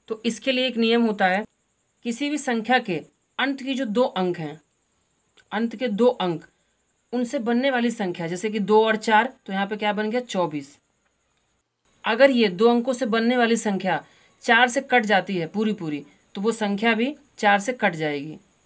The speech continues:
जैसे यहाँ पे चौबीस कट जाएगा चार से छः बार में, तो ये संख्या भी चार से कट जाएगी। अब यहाँ पे देखिए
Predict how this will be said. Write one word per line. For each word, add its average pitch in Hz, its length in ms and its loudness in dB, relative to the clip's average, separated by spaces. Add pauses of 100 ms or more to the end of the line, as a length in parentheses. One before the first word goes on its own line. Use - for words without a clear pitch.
(140)
जैसे 185 160 -6
यहाँ 202 120 0
पे 208 100 -4
चौबीस 208 360 0
कट 226 200 -2
जाएगा 226 300 2
चार 220 260 0
से 214 120 -4
छः 214 220 -2
बार 214 200 2
में, 233 180 -2 (320)
तो 202 80 -6
ये 208 100 -4
संख्या 208 420 0
भी 240 200 0 (240)
चार 196 200 2
से 233 140 -2
कट 196 240 -2
जाएगी। 156 400 -6 (540)
अब 202 100 -2
यहाँ 208 180 4
पे 202 80 -4
देखिए 156 400 -6